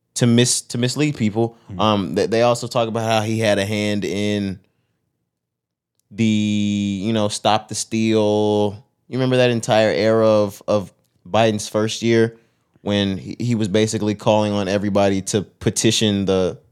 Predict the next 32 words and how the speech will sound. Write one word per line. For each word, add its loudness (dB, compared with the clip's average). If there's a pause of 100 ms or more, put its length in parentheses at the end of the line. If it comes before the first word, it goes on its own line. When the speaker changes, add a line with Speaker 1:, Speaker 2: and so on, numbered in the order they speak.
(120)
Speaker 1:
the -2
election? 0 (200)
Speaker 2:
The -8
count, 0 (160)
Speaker 1:
As 0
Speaker 2:
yeah. -2
Speaker 1:
they 0
were -2
calling -2
it. -8
No, -2
he 0
called 0
the -4
Speaker 2:
The 0
Speaker 1:
entire 2
Speaker 2:
votes. -2
Speaker 1:
thing -6
fake, -4
too. -6
Speaker 2:
Mm-hmm. -6
Speaker 1:
Um, 2 (880)
he's -6
got 4
some -2
conspiracy 0
charges 0
for -12
that, -4
right? 0
Speaker 2:
Yeah, -2
yeah. -4